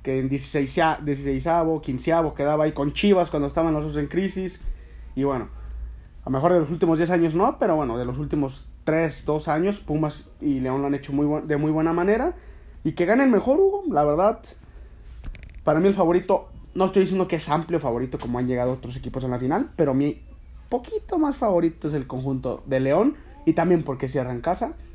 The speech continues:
es cierto, no, no, no hay, no hay afición, bueno, hasta la fecha no, no hay afición, porque como Chivas lo sacó el lunes y el martes ya estaba vendiendo boletos, ¿no? No sabemos qué pase. Bueno, Guanajuato y, y Estado de Mex-, y Ciudad de México, perdón, no están en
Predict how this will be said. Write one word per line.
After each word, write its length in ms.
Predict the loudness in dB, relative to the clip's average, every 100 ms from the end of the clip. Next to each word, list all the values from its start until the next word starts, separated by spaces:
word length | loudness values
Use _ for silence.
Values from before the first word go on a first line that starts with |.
| -8
es 120 | -6 2
cierto, 380 | 2 2 2
no, 180 | 0 0
no, 180 | 0 0
no 120 | 2
hay, 120 | 2
no 120 | 2 2
hay 80 |
afición, 440 | 2 0 2 2 2 -8 2
bueno, 240 | 2 2 -4 -14 -2
hasta 300 | -2 0 -6
la 120 | 0
fecha 280 | 2 2 2
no, 140 | 2 2
no 100 | 2
hay 100 | 2
afición, 380 | 0 0 0
porque 260 | 0 -4 -4
como 240 | -4 -4 -4
Chivas 420 | 0 2 2 0 -16 -20 -20 -20 -8
lo 140 | -2 -2
sacó 300 | -2 2 4
el 60 |
lunes 400 | 6 4 2 0
y 60 | 0
el 80 | 4
martes 300 | 2 2 -2
ya 60 |
estaba 200 | 2 4
vendiendo 320 | 4 2 2
boletos, 420 | 2 0 0 -2 -2
¿no? 280 | 0 -2 -4
No 120 | -4
sabemos 300 | 0 2 0
qué 100 | -2
pase. 300 | 0 0 0 -4 -6 -14 -14 -16 -20 -16 -2
Bueno, 220 | -2 -2 -4
Guanajuato 640 | -4 -2 2 0 2 -2
y, 260 | -2 -4 -6
y 40 | -8
Estado 300 | -2 0 0
de 60 |
Mex-, 240 | 0 -4 -2
y 200 | -2 0
Ciudad 160 | 0 0
de 60 |
México, 320 | 0 -2 -6
perdón, 300 | -2 -2 -4 -8 -20 -20 -16 -2
no 80 | -2
están 320 | 2 2 2
en 520 | 2 0 0 -4 -6